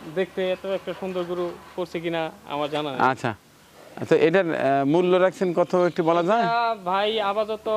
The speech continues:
Speaker 1: আস্কিং দাম চাচ্ছি নয় লক্ষ টাকা।
Speaker 2: নয় লক্ষ টাকা
Speaker 1: হ্যাঁ।
Speaker 2: চাওয়া। দরদামের সুযোগ আছে তো?
Speaker 1: দরদামের সুযোগ আছে, এমনকি সাড়ে আট লাখ টাকা হলে আমরা এটা বিক্রি করে দেবো আর কি।
Speaker 2: আচ্ছা, আর ওইটা?
Speaker 1: এটা দাম চাচ্ছি সা-, সাত লাখ টাকা।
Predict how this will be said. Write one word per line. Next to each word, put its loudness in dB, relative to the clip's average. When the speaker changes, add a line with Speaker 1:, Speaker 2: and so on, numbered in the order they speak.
Speaker 1:
আস্কিং -4
দাম -4
চাচ্ছি -8
নয় -6
লক্ষ -6
টাকা। -6
Speaker 2:
নয় 4
লক্ষ 0
টাকা -2
Speaker 1:
হ্যাঁ। 0
Speaker 2:
চাওয়া। -2
দরদামের 4
সুযোগ 2
আছে -2
তো? 4
Speaker 1:
দরদামের 0
সুযোগ -4
আছে, -4
এমনকি 0
সাড়ে 2
আট -4
লাখ -2
টাকা -2
হলে 0
আমরা 2
এটা 0
বিক্রি -6
করে -2
দেবো -10
আর -8
কি। -18
Speaker 2:
আচ্ছা, 4
আর 0
ওইটা? 2
Speaker 1:
এটা 2
দাম -2
চাচ্ছি -6
সা-, -6
সাত -4
লাখ -2
টাকা। -10